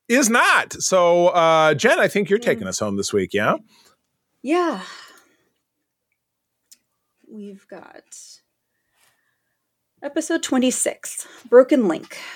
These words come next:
Speaker 2: directed by Les Landau, story by George A. Brozak, teleplay by Ira Stephen Bear and Robert Hewitt Wolfe,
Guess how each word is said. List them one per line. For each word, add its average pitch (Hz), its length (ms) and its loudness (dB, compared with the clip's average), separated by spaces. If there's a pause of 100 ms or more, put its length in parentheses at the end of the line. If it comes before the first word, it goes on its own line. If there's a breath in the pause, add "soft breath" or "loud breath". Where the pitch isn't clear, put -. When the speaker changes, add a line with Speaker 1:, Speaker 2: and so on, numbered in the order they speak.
Speaker 2:
directed 220 360 2
by 202 120 4
Les 196 280 2
Landau, 277 500 4
story 208 420 -2
by 185 220 -2
George 196 500 -4
A. 180 200 -2
Brozak, 254 600 -2 (180)
teleplay 233 480 -2
by 190 260 2
Ira 208 200 0
Stephen 196 380 -8
Bear 240 240 0
and 190 240 -4
Robert 196 320 -2
Hewitt - 320 -4
Wolfe, 302 340 -4